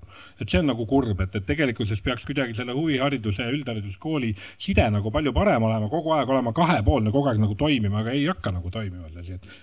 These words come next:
Et, et, m-, ma ei saaks öelda, et tekib nagu mingi konflikt, aga,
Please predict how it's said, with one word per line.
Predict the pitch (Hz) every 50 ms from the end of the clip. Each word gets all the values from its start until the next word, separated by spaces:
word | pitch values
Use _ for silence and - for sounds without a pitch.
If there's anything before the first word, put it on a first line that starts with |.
| - 117
Et, | 101 - -
et, | 147 131 131
m-, | 131 139 147 170 190 180 180 175 175 - - - 214 185 185
ma | 202 196 196
ei | 202
saaks | 233 - - 233
öelda, | 233 214 170 143
et | - 175
tekib | - 185 151 151
nagu | 143 160
mingi | 180 185 175 180 151
konflikt, | 160 151 143 - - - - - - - -
aga, | 110 110 113 113 117